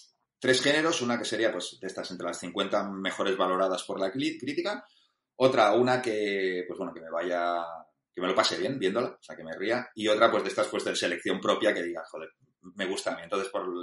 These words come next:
valoradas por la crítica, eh, he pillado o El pianista, o La vida es bella, o Interestelar, o El caballero oscuro, ¿vale?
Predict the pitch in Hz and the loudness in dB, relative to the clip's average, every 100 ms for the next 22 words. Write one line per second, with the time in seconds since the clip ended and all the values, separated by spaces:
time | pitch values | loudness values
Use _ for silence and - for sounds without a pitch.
0 | 85 - 90 98 110 - 120 110 120 101 | -6 -4 -2 0 0 4 4 4 2 2
1 | 87 82 - _ _ _ _ 110 101 95 | 0 -2 -4 _ _ _ _ 0 4 4
2 | 92 87 90 90 87 - 107 113 107 101 | 4 2 0 -2 -2 -4 0 4 4 4
3 | 90 90 - 71 90 92 101 104 131 160 | 0 -4 -8 -10 -8 -2 0 2 2 4
4 | 135 95 98 95 131 147 175 - - 95 | 4 4 2 0 2 2 0 -4 0 0
5 | 92 87 - 92 107 - 90 85 82 90 | 0 -4 0 2 2 2 -2 0 0 0
6 | 90 160 208 - _ _ _ _ - - | 0 0 -2 -4 _ _ _ _ -20 -20
7 | - - - 110 190 | -20 -16 0 0 0